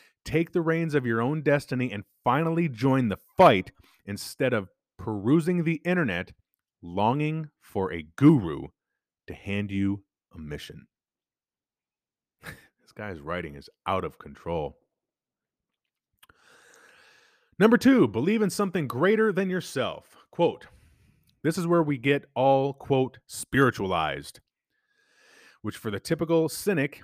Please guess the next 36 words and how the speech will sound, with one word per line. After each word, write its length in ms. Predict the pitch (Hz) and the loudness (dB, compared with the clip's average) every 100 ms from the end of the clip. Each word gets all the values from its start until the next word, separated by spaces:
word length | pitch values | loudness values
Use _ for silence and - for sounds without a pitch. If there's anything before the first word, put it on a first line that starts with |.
| _ _ _ _ - | _ _ _ _ -12
is 120 | 101 | -10
a 60 | |
rather 320 | 101 127 135 117 | -2 -2 0 -4
gooey 480 | 92 135 160 175 | 2 6 6 4
and 100 | 120 | 0
uncomfortable 720 | 113 135 - 165 160 156 139 | -4 -4 -6 -6 -4 -4 -2
affair. 460 | 135 - 98 67 - _ | -2 0 -2 -2 -8 _
That 160 | 80 78 | -6 -6
is 180 | 90 | -6
true. 380 | - - 76 - _ _ _ _ _ _ _ - | -8 -10 -10 -12 _ _ _ _ _ _ _ -12
If 140 | 101 | -8
accepting 440 | - - 202 220 | -6 0 0 0
a 80 | 196 | 0
higher 200 | 156 180 | 2 2
purpose 340 | 175 180 175 160 | 2 -2 -2 -4
to 120 | 147 | -4
the 80 | 117 | -2
universe 520 | 139 175 170 180 - | -2 0 0 -2 -2
and 120 | 113 | -6
your 120 | 113 | -2
own 120 | 156 180 | -2 -2
existence 560 | 123 131 185 143 120 | -2 0 0 -2 -6
is 100 | 95 | -10
too 180 | - 202 | -2 2
much 220 | 214 277 | 4 2
for 140 | - 113 | -2 -6
you, 280 | 82 107 151 _ _ _ _ | -6 -8 -10 _ _ _ _
then 140 | 110 | -6
at 140 | 110 95 | -6 -6
least 380 | 117 196 208 - | 0 0 0 -4
consider 480 | 185 - 175 165 | -4 0 0 2
deeply 680 | 151 110 123 170 170 95 71 | 0 -2 0 0 0 -8 -10
the 140 | - | -14
future 480 | - _ 147 147 156 | -20 _ -2 0 -2
of 160 | 156 101 | -4 -8
humanity 760 | - 98 92 123 139 151 156 | -10 -6 -2 0 0 -2 -4